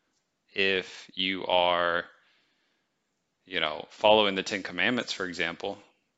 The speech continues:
and you're not stealing or coveting or committing adultery or what have you, you're gonna benefit from the way God created the world, which was a world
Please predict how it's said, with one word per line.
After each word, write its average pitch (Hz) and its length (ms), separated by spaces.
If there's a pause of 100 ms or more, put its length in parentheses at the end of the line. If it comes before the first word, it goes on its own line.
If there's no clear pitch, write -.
(120)
and 87 520 (280)
you're 90 160
not 90 260
stealing 90 1080
or 80 540 (240)
coveting 92 1120
or 82 500 (840)
committing 92 260
adultery 95 880
or 85 220
what 90 200
have 104 300
you, 87 220 (540)
you're 147 140
gonna 220 180
benefit 110 600 (380)
from 107 720 (360)
the 104 120
way 101 200
God 95 260
created 92 220
the 90 80
world, 87 280
which 82 220
was 85 420
a 92 40
world 92 460